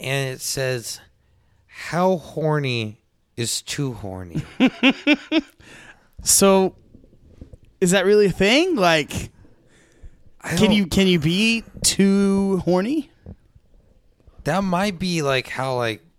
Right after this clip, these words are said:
Speaker 1: rapists and shit do it. I mean, maybe
Speaker 2: What?
Speaker 1: just
Speaker 2: No,
Speaker 1: can't
Speaker 2: we're not gonna
Speaker 1: handle
Speaker 2: go
Speaker 1: it.
Speaker 2: down that road.
Speaker 1: Well, I mean, maybe they're just like, "Oh, I can't fucking take it."
Speaker 2: No, that's not an excuse for rape. Absolutely not.
Speaker 1: Definitely not an excuse. I'm just saying, like, how horny is too horny? There's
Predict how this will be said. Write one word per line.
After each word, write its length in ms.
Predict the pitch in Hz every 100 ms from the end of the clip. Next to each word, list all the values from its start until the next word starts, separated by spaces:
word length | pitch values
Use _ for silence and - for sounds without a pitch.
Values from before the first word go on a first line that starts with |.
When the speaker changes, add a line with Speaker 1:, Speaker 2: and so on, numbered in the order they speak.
| _ _ - - _ _ _ _ _ _ _ _ _ 117
Speaker 1:
rapists 600 | 113 113 180 214 - 101
and 100 | 90
shit 360 | - - - -
do 120 | 95
it. 60 |
I 100 | 113
mean, 80 | 139
maybe 220 | 135 139
Speaker 2:
What? 180 | 277 - -
Speaker 1:
just 80 | 494
Speaker 2:
No, 80 | 571
Speaker 1:
can't 180 | 508 339
Speaker 2:
we're 80 | 415
not 160 | 427
gonna 140 | 349 330
Speaker 1:
handle 100 | 269 302
Speaker 2:
go 0 |
Speaker 1:
it. 20 |
Speaker 2:
down 200 | 302 294
that 180 | 285 277
road. 460 | 247 254 330 370 359
Speaker 1:
Well, 100 | 226
I 100 | 208
mean, 300 | 220 220 208
maybe 220 | 214 233
they're 100 | 226
just 260 | 190 208 180
like, 180 | 208 -
"Oh, 260 | 151 262 233
I 60 | 208
can't 300 | 214 226 -
fucking 340 | 220 214 190
take 260 | 185 214 208
it." 120 | 220
Speaker 2:
No, 200 | 311 330
that's 160 | 311
not 160 | 269 339
an 100 | 330
excuse 460 | 302 - - 330 -
for 120 | 220
rape. 380 | 160 147 107 -
Absolutely 520 | 185 202 233 220 175
not. 280 | 147 120 101 _ _ _ -
Speaker 1:
Definitely 280 | 254 262
not 200 | 226 220
an 60 | 208
excuse. 580 | 156 - - 240 240 -
I'm 100 | 180
just 160 | 175 -
saying, 120 | 208
like, 120 | 156 117
how 120 | 151
horny 300 | 170 185 180
is 100 | 170
too 120 | 202
horny? 240 | 214 175 127
There's 180 | 131